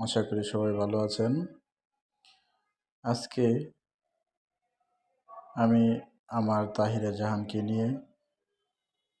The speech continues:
একটু বাসার বাহিরে ঘুরতে বের হয়েছি। ঘোরার পর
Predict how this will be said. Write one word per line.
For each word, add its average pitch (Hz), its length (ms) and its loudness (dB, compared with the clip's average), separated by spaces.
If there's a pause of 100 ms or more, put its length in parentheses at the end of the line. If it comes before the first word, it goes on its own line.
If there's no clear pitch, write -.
(220)
একটু 123 320 -6
বাসার 113 400 4 (180)
বাহিরে 110 420 2
ঘুরতে 107 320 -4
বের 107 240 0
হয়েছি। 107 360 0 (3500)
ঘোরার 123 440 8
পর 131 200 10